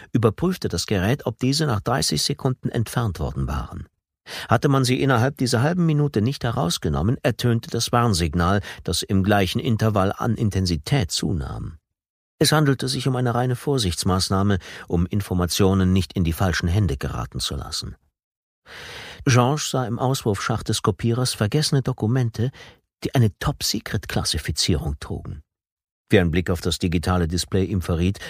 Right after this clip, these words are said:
waren die Scans per E-Mail an alle verschickt worden.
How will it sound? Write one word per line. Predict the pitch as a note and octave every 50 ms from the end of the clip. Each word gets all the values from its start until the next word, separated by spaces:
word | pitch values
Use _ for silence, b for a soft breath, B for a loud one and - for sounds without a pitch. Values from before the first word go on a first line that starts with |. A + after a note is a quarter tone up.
| B B
waren | G#2 F#2+ F#2
die | F#2 F#2+
Scans | F2+ - - G#2+ F#2+ G#2 A2+ - -
per | - A2 A#2 -
E-Mail | D3+ C3+ A#2+ G#2+ F#2+ F2+ G2+ B2 _
an | B2+ A2 - _
alle | - G#2+ F2+ D2 D2
verschickt | - - F#2 D#2 - - - - - - -
worden. | - - - - - C#2